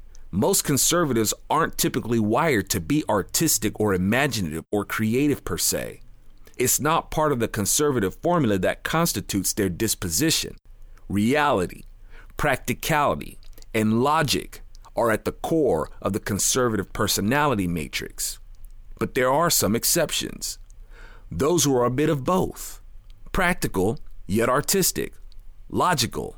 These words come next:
yet imaginative. Support these people. These people are your cultural infiltrators. Yes, I'm one of those people.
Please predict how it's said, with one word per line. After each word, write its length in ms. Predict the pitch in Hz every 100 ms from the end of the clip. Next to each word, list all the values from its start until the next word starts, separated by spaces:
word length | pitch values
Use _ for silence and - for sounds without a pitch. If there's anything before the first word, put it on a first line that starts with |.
| - - -
yet 240 | 107 127
imaginative. 760 | 143 160 165 120 92 58 50 - - - - - -
Support 500 | - - 226 285 -
these 240 | 160 -
people. 480 | - 113 - 60 - - _ _ _ _ _
These 200 | 156 180
people 380 | - 220 214 196 143
are 140 | 151
your 180 | 143 117
cultural 760 | - - 180 175 185 175 165 - -
infiltrators. 960 | 196 190 160 - 156 120 73 - - - - - - -
Yes, 560 | 104 143 117 - - -
I'm 320 | - 113 131 135
one 200 | 151 156
of 100 | 147
those 240 | 151 156
people. 520 | - 185 - 58 -